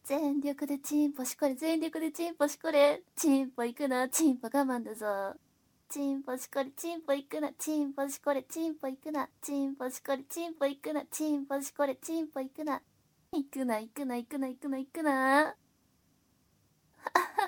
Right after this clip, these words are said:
あー、お前さ、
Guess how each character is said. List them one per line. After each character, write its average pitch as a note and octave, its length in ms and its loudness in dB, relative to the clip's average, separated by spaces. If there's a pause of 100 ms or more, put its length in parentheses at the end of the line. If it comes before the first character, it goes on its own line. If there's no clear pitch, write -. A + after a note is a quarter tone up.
(960)
あ C#4 460 4
ー、 - 20 0
お A3+ 60 -4
前 C4+ 240 4
さ、 C4 640 2